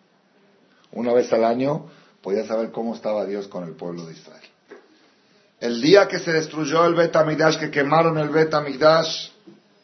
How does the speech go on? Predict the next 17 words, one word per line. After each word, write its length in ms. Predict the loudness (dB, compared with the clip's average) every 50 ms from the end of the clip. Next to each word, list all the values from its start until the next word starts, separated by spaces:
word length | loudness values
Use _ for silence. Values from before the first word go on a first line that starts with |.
| _ _ _ _ _ _ _ _ _ _ _ _ _
cuenta 440 | 0 2 4 4 2 4 4 6 6
la 100 | 6 4
Gemara 340 | 4 4 4 6 6 6
de 60 | 6 4
Masejet 520 | 4 2 0 0 0 0 0 0 -4 -4
Menachot 720 | -2 -2 0 0 -2 0 2 4 4 4 4 0 -6 -16 -20 _ _ _ _ _
que 140 | -4 0 2
los 160 | 2 2 2
pocos 380 | 2 0 0 2 2 2 0 2
Kohanim 500 | 2 4 4 4 4 0 -4 -4 -4 0
que 80 | 2 2
habían 320 | 2 4 4 4 4 2
sobrevivido 800 | 0 -2 0 0 0 0 0 0 0 0 0 0 4 4 4 4
al, 260 | 4 2 0 -4 -8 -6
a 100 | -4 -4
la 140 | -2 -2 -4
matanza 800 | -4 -6 -4 0 0 0 0 -2 -2 0 0 0 0 -2 -8